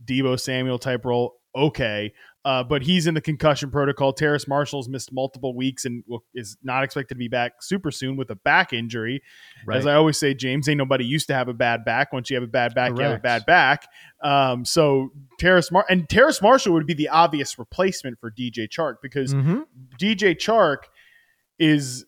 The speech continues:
Speaker 1: I mean, number one, he's, he's dealt with injuries for a long time now. Uh, this is not surprising that he's dealing with an injury, but he is a pure X receiver,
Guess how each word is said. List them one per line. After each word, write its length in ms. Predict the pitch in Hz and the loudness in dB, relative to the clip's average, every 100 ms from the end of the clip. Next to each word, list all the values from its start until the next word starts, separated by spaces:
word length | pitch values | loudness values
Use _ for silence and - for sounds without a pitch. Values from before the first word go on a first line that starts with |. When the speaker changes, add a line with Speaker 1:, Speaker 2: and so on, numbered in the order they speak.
| - | -10
Speaker 1:
I 60 | |
mean, 160 | 131 143 | -4 2
number 180 | 175 160 | 4 4
one, 360 | 139 127 117 - - - | 2 0 -2 -8 -10 -10
he's, 400 | 190 165 190 - _ _ _ _ _ _ | -16 -18 -20 -20 _ _ _ _ _ _
he's 340 | 160 175 160 123 135 | -4 -2 -4 -6 0
dealt 160 | 202 208 | 2 4
with 140 | 160 | 2
injuries 280 | 165 139 131 | 0 -2 -4
for 140 | - | -4
a 60 | 117 | -4
long 240 | 110 104 | -4 -6
time 320 | 95 95 98 92 | -10 -12 -12 -12
now. 300 | 69 73 - _ _ _ | -18 -20 -20 _ _ _
Uh, 340 | 127 120 110 110 | -2 0 0 -2
this 260 | 151 151 | -2 -2
is 100 | 117 | -6
not 240 | 127 117 - | -6 -6 -8
surprising 400 | 104 127 131 113 | -4 0 0 -2
that 100 | 104 | -8
he's 120 | 101 | -8
dealing 220 | 139 151 | -6 -6
with 80 | 110 | -6
an 40 | |
injury, 260 | 104 104 110 | -8 -10 -8
but 120 | 113 | -6
he 220 | 127 202 | -2 4
is 140 | 233 151 | 4 4
a 40 | |
pure 480 | - - 165 139 127 | -4 -2 0 0 0
X 340 | 135 127 - - | -2 -2 -6 -12
receiver, 640 | 110 - 185 147 110 107 | -12 -4 -2 -2 -2 -6